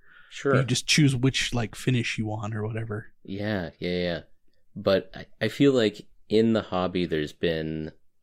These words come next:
Speaker 1: a little bit of an understanding about the, the, the paints that are made with aluminum dust are smoother,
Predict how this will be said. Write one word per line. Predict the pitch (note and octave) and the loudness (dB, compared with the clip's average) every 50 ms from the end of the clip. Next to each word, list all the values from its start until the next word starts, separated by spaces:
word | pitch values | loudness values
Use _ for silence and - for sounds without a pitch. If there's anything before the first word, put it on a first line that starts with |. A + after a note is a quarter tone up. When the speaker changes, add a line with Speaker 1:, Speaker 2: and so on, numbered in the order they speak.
| _ - | _ -2
Speaker 1:
a | F#2 F#2+ | 2 2
little | G2 G2 F#2+ G2 G2 G2+ G#2 A2 A2 A2 A2 A2 A2 G#2+ | 4 4 2 0 -2 -2 -2 2 4 4 4 4 4 2
bit | G2+ G#2 G2 F2+ | 4 4 4 4
of | E2+ D#2+ | 4 2
an | E2+ E2+ E2 | 0 0 -2
understanding | D#2+ D#2+ D#2 D#2 D2 - - - D#2+ D2+ D2+ D2+ D2 D2 D2 D2 | -2 -4 -6 -6 -8 -6 -6 -6 -6 -6 -6 -6 -6 -8 -8 -8
about | C#2+ - D2 D2 D2 D2 - - | -8 -8 -6 -6 -6 -6 -6 -6
the, | D2 C#2+ C#2+ C#2 C#2 C#2+ - _ | -6 -6 -4 -4 -6 -8 -10 _
the, | - C#2+ C#2 | -8 -8 -8
the | - - C2 | -6 -8 -8
paints | - - - F#2 F2+ F2 F2 - | -8 -6 -6 -4 -4 -4 -6 -8
that | - E2 | -8 -8
are | E2 | -6
made | D#2+ D#2+ D2+ D2+ D2+ | -6 -4 -6 -6 -6
with | D2+ - | -8 -8
aluminum | D#2 E2 G2+ A#2+ A#2+ A#2+ A2+ A2+ G#2+ G2+ | -6 -2 0 0 2 2 2 2 2 0
dust | G2 G2 F#2+ F#2+ F#2 - - - - - - - | 0 -2 -2 -2 -4 -8 -14 -16 -16 -18 -14 -12
are | E2 E2+ F2 F2 F2+ F2 F2 E2+ E2+ - - _ _ _ _ - _ _ _ _ - _ _ _ _ - - _ _ _ _ | -8 -6 -4 -2 0 2 2 2 0 -2 -6 _ _ _ _ -20 _ _ _ _ -20 _ _ _ _ -20 -20 _ _ _ _
smoother, | _ - - - - A#2+ A#2+ A#2+ A#2 A2+ A#2+ A2 G#2+ G#2+ G#2 G2+ G2+ G2 G2 - | _ -10 -8 -2 2 4 4 4 4 6 6 6 6 6 4 4 2 0 -2 -4